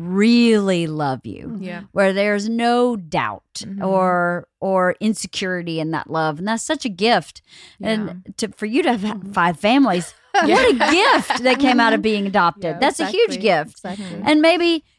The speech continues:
Speaker 1: your gifts maybe aren't as clear.
Speaker 3: Yeah. <laughs>
Speaker 1: You may not
Speaker 3: Still
Speaker 1: have a
Speaker 3: got some
Speaker 1: forest.
Speaker 3: time to figure it out.
Speaker 2: Yeah, yeah, exactly. I was gonna
Speaker 1: But
Speaker 2: say.
Speaker 1: what I get from your discussion,
Speaker 3: <laughs>
Speaker 1: uh, my discussion with you,
Speaker 3: Mm-hmm.
Speaker 1: is that even with all these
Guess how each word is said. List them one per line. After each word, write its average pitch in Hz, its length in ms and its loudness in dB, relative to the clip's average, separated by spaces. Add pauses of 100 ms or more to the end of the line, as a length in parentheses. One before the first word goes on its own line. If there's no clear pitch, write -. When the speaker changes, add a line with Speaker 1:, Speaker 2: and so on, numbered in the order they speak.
(100)
Speaker 1:
your 339 120 2
gifts 285 320 -2
maybe 294 300 2
aren't 277 200 4
as 262 120 0
clear. 277 640 2
Speaker 3:
Yeah. 240 260 -2 (160)
<laughs> 320 200 2 (280)
Speaker 1:
You 320 100 4
may 330 120 4
not 320 160 4
Speaker 3:
Still - 80 4
Speaker 1:
have 269 160 4
a - 40 6
Speaker 3:
got 302 100 4
some 320 100 4
Speaker 1:
forest. 330 180 6
Speaker 3:
time 269 220 2
to 277 60 -4
figure 262 320 -2
it 247 60 2
out. 247 180 4
Speaker 2:
Yeah, 311 140 2
yeah, 311 240 2
exactly. 226 440 0
I 214 140 -2
was - 160 -6
gonna 220 180 -8
Speaker 1:
But 330 240 4
Speaker 2:
say. 226 220 -12
Speaker 1:
what 320 340 2
I 294 240 2
get 269 320 -2
from 247 220 -2
your 294 380 2
discussion, 233 960 -2
Speaker 3:
<laughs> 78 80 -18
Speaker 1:
uh, 220 80 0
my 220 160 2
discussion 220 320 -4
with 196 160 -8
you, 254 380 2 (100)
Speaker 3:
Mm-hmm. 214 280 -8
Speaker 1:
is 226 140 -2
that 226 300 2 (280)
even 285 400 0
with 254 100 -2
all 240 240 4
these 220 260 -8